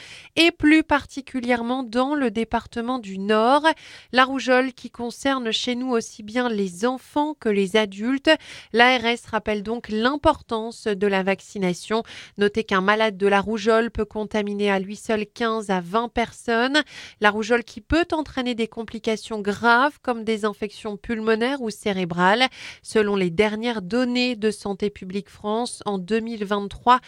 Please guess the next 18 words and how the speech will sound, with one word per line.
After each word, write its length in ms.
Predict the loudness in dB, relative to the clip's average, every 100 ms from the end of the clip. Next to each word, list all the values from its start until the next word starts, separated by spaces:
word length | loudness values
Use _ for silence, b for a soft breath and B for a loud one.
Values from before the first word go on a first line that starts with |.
| B B _
quatre-vingt-sept 800 | 2 2 0 0 0 0 -4 -4
pour 220 | -8 -8
cent 280 | -6 -4 0
des 300 | 0 0 0
enfants 320 | -4 -4 0
âgés 240 | 0 0
de 80 | -4
trente-trois 640 | -4 -6 -8 -8 0 0
mois 240 | 0 0 0
étaient 320 | 0 -4 2
à 100 | 0
jour 400 | 0 0 2 2
de 80 | 2
la 140 | 2
vaccination 720 | 0 -4 -6 -4 -2 -2 -2
R 180 | -2 2
O 80 | 4
R. 280 | 4 4